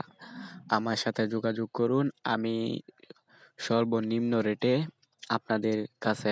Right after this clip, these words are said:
পণ্য সেল দেওয়ার চেষ্টা করব এবং ঢাকার ভিতরে ডেলিভারি চার্জ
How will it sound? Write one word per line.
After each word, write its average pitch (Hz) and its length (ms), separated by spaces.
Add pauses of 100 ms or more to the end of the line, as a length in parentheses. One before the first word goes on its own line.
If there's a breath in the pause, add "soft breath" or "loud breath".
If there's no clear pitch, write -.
(160)
পণ্য 107 300
সেল 104 260
দেওয়ার 107 220
চেষ্টা 110 300
করব 117 260 (880 loud breath)
এবং 117 300 (540 loud breath)
ঢাকার 107 380
ভিতরে 113 420
ডেলিভারি 110 480
চার্জ 113 300